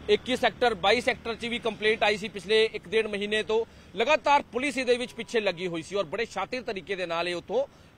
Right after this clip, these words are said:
ਫਰਾਰ ਹੋ ਜਾਂਦਾ ਸੀਗਾ। ਹਾਲਾਂਕਿ ਪੁਲਿਸ ਕਾਫੀ, ਅ, secret ਤਰੀਕੇ ਦੇ ਨਾਲ ਇਹਨੂੰ ਫੜਨ ਦੀ ਕੋਸ਼ਿਸ਼ ਕਰ ਰਹੀ ਔਰ finally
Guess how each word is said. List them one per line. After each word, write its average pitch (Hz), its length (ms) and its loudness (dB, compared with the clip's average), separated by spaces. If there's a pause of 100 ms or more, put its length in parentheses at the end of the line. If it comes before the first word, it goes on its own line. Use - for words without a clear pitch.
(100)
ਫਰਾਰ 254 260 8
ਹੋ 208 120 2
ਜਾਂਦਾ 147 240 -4
ਸੀਗਾ। 147 220 -4
ਹਾਲਾਂਕਿ 208 440 0 (420)
ਪੁਲਿਸ 233 240 0 (200)
ਕਾਫੀ, 220 420 2 (380)
ਅ, 185 40 4
secret 247 480 0 (100)
ਤਰੀਕੇ 214 320 -2
ਦੇ 220 100 0
ਨਾਲ 208 240 2
ਇਹਨੂੰ 208 180 -4
ਫੜਨ 208 260 0
ਦੀ 220 80 -4
ਕੋਸ਼ਿਸ਼ 202 400 -4
ਕਰ 202 140 0
ਰਹੀ 202 100 -4
ਔਰ 262 80 4
finally 233 500 2